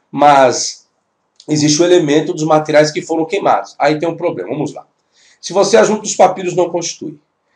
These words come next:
Ajunta a menção dos pais das igrejas, também não. Isso é um exemplo que eu estou dando. Primeiro aqui de Mateus, papiro, não tem como. Esquece então o papiro. O que me resta então é a menção dos pais das igrejas.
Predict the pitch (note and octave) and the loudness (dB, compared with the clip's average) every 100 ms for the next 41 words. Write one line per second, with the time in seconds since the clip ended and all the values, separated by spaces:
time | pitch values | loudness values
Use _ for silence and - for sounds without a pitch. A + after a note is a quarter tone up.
0 | _ _ - D3+ D#3+ G3+ G3 F#3 D#3 E3+ | _ _ 2 4 4 4 2 4 2 0
1 | E3 D#3 D3 C#3 C#3+ C#3 C#3+ F3 - D#3 | -2 0 2 2 2 -4 -2 -2 0 0
2 | E3+ E3 G#2+ - B2 G#2 B2+ - E3 F#3+ | 0 -2 -10 -4 -4 -2 -2 -4 -8 -2
3 | F3 - - B2 C3 D#3 D#3+ D#3+ C3 C3+ | 0 -2 -8 -6 0 2 2 -2 -4 -2
4 | C#3 D#3 F#3+ - - - - C3+ C#3 D3 | -2 0 -2 -4 -12 -16 -2 -2 0 -8
5 | F3+ D4 G3 G3+ B3 - A2+ - _ _ | -8 -4 -2 0 0 2 2 2 _ _
6 | _ _ A2 - B2 C#3 D3+ D3+ E3 - | _ _ -12 -2 0 0 -4 -4 -2 2
7 | G3 - - _ _ _ _ _ _ _ | 0 -2 -18 _ _ _ _ _ _ _
8 | - D3+ G#3+ A3+ G#3+ G#3+ A#3 A3+ A3+ A#3 | -12 -4 0 4 6 6 4 4 6 8
9 | A#3 A3+ G#3 G#3+ - G3 F#3+ F3 F3+ F#3+ | 8 6 2 -4 -2 2 2 2 0 -2
10 | G#2 - F#2 - | -6 -8 -12 -16